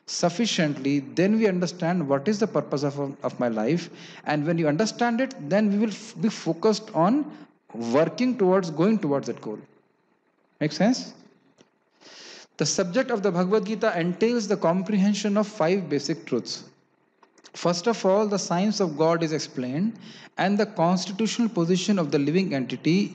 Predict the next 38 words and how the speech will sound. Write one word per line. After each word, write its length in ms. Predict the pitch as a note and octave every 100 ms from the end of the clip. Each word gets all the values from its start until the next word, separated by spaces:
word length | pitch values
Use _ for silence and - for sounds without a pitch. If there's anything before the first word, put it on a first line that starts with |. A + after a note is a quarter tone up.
| -
jivas. 680 | - D#3+ F3+ B2+ G#2 F#2+ - - - - - _
What 140 | - E3
does 140 | F3
it 140 | F3 F3
mean? 260 | D3+ G#3
It 160 | E3+ -
means 340 | E3 G3 G3+ - C3+
who 100 | C3+
is 140 | E3+ B2+
God 480 | A#2+ C3 D#3 G#3 A3 - - -
and 220 | D#3+ D#3
what 200 | F#3 F#3+
is 160 | A#3 G#3
the 300 | G3+ A3+ A3
eternal 580 | F#3 F3+ G3+ G#3+ A3+ A#3+
relationship 600 | F#3 F3+ F#3 A3+ G3 A3 -
of 140 | D3+
the 100 | D3+
jiva 560 | C3+ E3+ F3+ E3 G#3 F#3+
in 140 | F#3
relationship 440 | D3 C3+ C3+ C#3
with 160 | A3+ C#4+
Krishna. 340 | C#3 - -
Constitutional 760 | G#2+ F3+ F3+ - A3+ G#3+ - A#3+
means 360 | D#3 F3 A3+ - - - - _ -
just 180 | F#3+
like 340 | F#3 F#3+ F#3+ -
Indian's 420 | F3 F3 G#3 G#3+
constitution, 840 | - F#3 F#3 F3+ - F#3 - E3 B2+
what 180 | G#3+ A#3
it 120 | A3
is 100 | G3+
made 460 | D3+ C#3+ G3 C4 A3+
of, 340 | - C#3 -
it 140 | F#3 F3+
cannot 300 | A#3 B3 G#3
be 80 |
changed. 680 | F#3 - B3 B3+ D3 G#2+ -